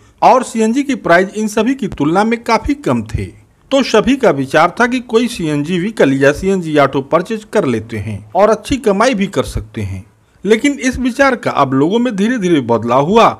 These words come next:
और सीएनजी के बदले लोग स्विच कर रहे हैं इलेक्ट्रिक व्हीकल पर। और इसी इलेक्ट्रिक पैसेंजर ई-रिक्शा में आज हम आपको महिंद्रा की मिनी अल्फा के बारे में जानकारी देंगे कि कैसी परफॉर्मेंस देती है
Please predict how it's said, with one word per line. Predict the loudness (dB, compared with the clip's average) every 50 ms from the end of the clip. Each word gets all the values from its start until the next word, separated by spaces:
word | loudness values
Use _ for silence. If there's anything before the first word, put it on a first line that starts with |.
| -8 _ _ 2
और | 4 4 4 2
सीएनजी | 0 -4 -2 -2 -2 -2 -2 -4
के | -2 -2 0 0
बदले | 0 0 2 2 2 2
लोग | 2 0 -2 -2 -4
स्विच | -8 -8 -8 -8 -6
कर | -2 0 0 0
रहे | 2 0 0 0
हैं | 0 0 0
इलेक्ट्रिक | -2 -2 -2 -4 -4 -6 -8 -8 -6 -6
व्हीकल | -6 -2 0 0 -2
पर। | -2 -4 -10 -12 -12 -4 0
और | 2 2 2
इसी | 2 0 0 0 0 0
इलेक्ट्रिक | 2 0 0 -2 -4 -8 -8 -4 -2
पैसेंजर | -2 -2 -2 -2 -4 -2 -2 -2 -4 -4 -4
ई-रिक्शा | -4 -4 -4 -4 -2 0 0 2
में | 2 0 -2 -6 -10 -16 _ _ _ _ 2
आज | 2 2 4 4
हम | 2 2 2 2
आपको | 2 0 0 -2 -4
महिंद्रा | -2 -2 -2 -2 -2 -4 -2 0 -2 -2
की | -2 -2 -2 -2
मिनी | 0 0 0 -2 0 0 0
अल्फा | -2 -2 -2 -2 -4 -4
के | -2 -2 -4
बारे | -2 0 0 0 0 0
में | -2 -2 -4 -4
जानकारी | -2 -2 -2 -2 -4 -4 -6 -4 -4 -4 -4
देंगे | -6 -6 -8 -8 -8 -10 -12 -16 _ _ _ -6
कि | -6 -6 -2
कैसी | 0 2 4 4 4 2 -2 -2
परफॉर्मेंस | 0 0 0 0 2 2 4 4 4 2 0 -2 -4 -6 -8
देती | -6 -6 -6 -6 -4 -4 -4
है | -2 0 0